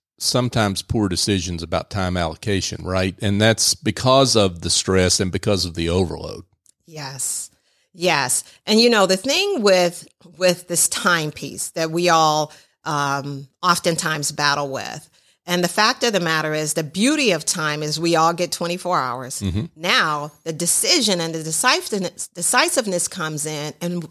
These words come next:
Speaker 2: is, what are we going to do with it? You know, and what I've learned is, okay, what's the most important things that I can put at the top of the day, knowing that, you know, the rest of it, something may go in a whole nother direction.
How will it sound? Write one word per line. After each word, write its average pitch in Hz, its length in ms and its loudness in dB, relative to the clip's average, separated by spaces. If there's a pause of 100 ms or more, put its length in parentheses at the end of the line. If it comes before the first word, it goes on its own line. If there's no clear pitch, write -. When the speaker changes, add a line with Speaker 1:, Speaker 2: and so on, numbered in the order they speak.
Speaker 2:
is, 160 160 -2
what 254 160 2
are 294 100 -2
we 277 80 -2
going 214 300 0
to 180 60 -2
do 175 260 -4
with 160 240 -2
it? - 200 -14 (380)
You 190 120 2
know, 175 340 2
and 180 180 2
what 180 160 4
I've 214 240 4
learned 160 540 -2
is, 151 500 -4 (320)
okay, 165 300 0
what's 170 320 2
the 185 100 4
most 185 360 4
important 202 480 0
things 170 480 -2 (240)
that 165 180 -2
I 175 160 4
can 180 220 -6
put 180 180 -2
at 160 140 -2
the 151 80 -4
top - 480 0
of 233 80 2
the 180 100 2
day, 143 420 -2
knowing 208 400 2
that, 165 200 0
you 202 100 0
know, 196 220 0 (200)
the 170 120 -6
rest 208 420 0
of 320 160 4
it, 294 380 0 (180)
something 220 600 2
may 185 340 2
go 196 320 4
in 185 140 2
a 160 40 2
whole 185 220 2
nother 170 300 0
direction. 156 600 -2